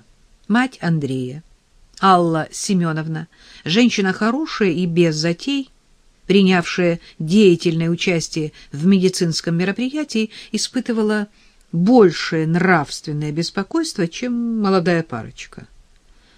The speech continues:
Со своим вторым мужем детей они не нажили, и уж кто-кто, а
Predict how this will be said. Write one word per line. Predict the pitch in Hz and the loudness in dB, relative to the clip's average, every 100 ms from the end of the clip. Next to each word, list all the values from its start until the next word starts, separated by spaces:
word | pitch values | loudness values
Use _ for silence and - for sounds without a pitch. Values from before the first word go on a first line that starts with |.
| _ _ _ | _ _ _
Со | - 254 | 2 2
своим | - 240 269 294 277 | 4 2 2 2 0
вторым | - - 247 247 214 180 156 | -6 -2 2 2 4 4 4
мужем | 175 226 196 240 294 _ _ _ _ - | 4 4 4 0 -4 _ _ _ _ -6
детей | 185 226 - 277 254 | -2 -2 -2 -2 0
они | 226 220 220 | 2 4 2
не | 202 233 240 | 2 4 4
нажили, | 196 139 120 123 113 120 - _ _ _ | 2 0 -4 -10 -10 -14 -18 _ _ _
и | 151 | -8
уж | 151 - | -6 -6
кто-кто, | - - 294 - - 135 113 - _ - - _ | -8 -6 -8 -8 -12 -10 -10 -14 _ -20 -20 _
а | - | -16